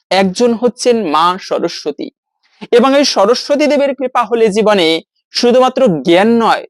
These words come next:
সে ব্যক্তি জ্ঞানী হতে পারে। এবং মা সরস্বতীর কৃপা হলে তিনি কিন্তু লক্ষ্মী দেবীরও কৃপা লাভ করতে পারেন, তার জীবনে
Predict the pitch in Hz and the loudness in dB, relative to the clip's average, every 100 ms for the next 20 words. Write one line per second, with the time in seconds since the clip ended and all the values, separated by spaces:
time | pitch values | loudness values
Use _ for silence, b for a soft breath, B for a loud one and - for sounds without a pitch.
0 | - - 170 208 - 214 160 165 208 247 | -12 -6 0 0 0 0 2 2 2 0
1 | 294 262 240 180 131 - _ _ - 175 | 0 -2 0 0 -2 -8 _ _ -2 0
2 | 190 165 170 214 - 160 214 - 269 262 | 2 2 0 -2 -2 -2 -2 -4 -2 -2
3 | 247 233 214 185 175 143 - _ _ - | -2 -2 -2 0 2 2 0 _ _ 0
4 | 170 185 190 180 165 170 202 190 185 185 | 2 2 2 4 2 0 -2 0 2 2
5 | 147 165 _ _ - 160 165 151 143 - | 2 -2 _ _ -2 0 2 2 0 -2
6 | 156 - 156 143 139 135 123 160 160 170 | -6 -6 -4 -2 -2 -4 -2 -2 0 -2
7 | 170 175 143 | 0 0 -2